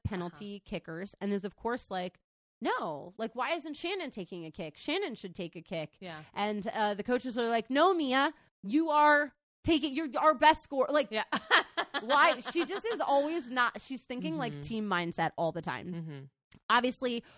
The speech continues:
Speaker 1: five kicks per team, one by Mia Hamm. She knocks it in. China misses one, and they win again the gold medal
Speaker 2: Ugh.
Speaker 1: at the nineteen ninety-nine World Cup. N-,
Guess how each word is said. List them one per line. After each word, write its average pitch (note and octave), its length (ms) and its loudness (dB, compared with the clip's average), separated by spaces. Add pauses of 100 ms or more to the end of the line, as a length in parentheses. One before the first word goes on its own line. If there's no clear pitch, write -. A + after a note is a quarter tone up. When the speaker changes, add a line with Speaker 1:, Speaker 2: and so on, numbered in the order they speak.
(160)
Speaker 1:
five C4 280 4
kicks - 240 -6
per A#3+ 200 -4
team, F#3+ 440 -4
one A3+ 300 -2
by A3+ 180 2
Mia F#3+ 280 0
Hamm. E3 400 -4
She A#3+ 240 -10
knocks G#3+ 360 -6
it G3 100 -4
in. F3 300 -4 (140)
China A#3 320 -2
misses G3 420 -4
one, F3+ 400 -2 (280)
and G#3 220 -2
they A3 180 2
win F3+ 580 -4
again F3 440 -4
the F#3 80 -4
gold F#3+ 360 -2
medal E3 340 -2
Speaker 2:
Ugh. F3 120 -6
Speaker 1:
at F#3 120 -2
the G#3 100 -6
nineteen F3 360 -6
ninety-nine E3 720 -6 (640)
World E3+ 300 -4
Cup. C#3+ 240 -10 (340)
N-, G3+ 80 -8